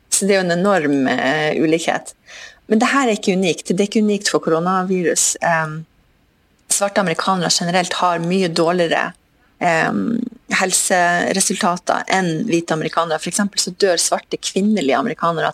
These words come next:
tre til fire ganger oftere i forbindelse med fødsel enn det hvite kvinnelige amerikanere gjør, som et helt utrolig tall. Ehm, over hele fjøla så har svarte amerikanere dårlig helse, de har dårligere helsetilbud og dårligere helseresultater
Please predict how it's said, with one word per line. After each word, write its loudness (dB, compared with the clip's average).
tre 0
til -8
fire 0
ganger 0
oftere -2
i -4
forbindelse -2
med -4
fødsel -2
enn -10
det 0
hvite -4
kvinnelige -2
amerikanere -4
gjør, 2
som -4
et -10
helt -6
utrolig 0
tall. -2
Ehm, 2
over 2
hele 2
fjøla 2
så -4
har 0
svarte -2
amerikanere -2
dårlig 0
helse, 2
de 0
har 0
dårligere 0
helsetilbud 0
og 2
dårligere 0
helseresultater -4